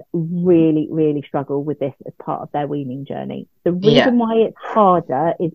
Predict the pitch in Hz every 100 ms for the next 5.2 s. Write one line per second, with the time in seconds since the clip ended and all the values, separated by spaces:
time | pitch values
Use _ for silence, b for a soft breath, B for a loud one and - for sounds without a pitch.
0 | - 165 156 160 151 - _ _ - 190
1 | 180 185 139 170 165 160 147 143 135 131
2 | 147 143 143 - 127 135 135 - _ 202
3 | 262 208 - _ 208 196 185 151 165 -
4 | 151 143 156 180 165 156 - 170 - 156
5 | 156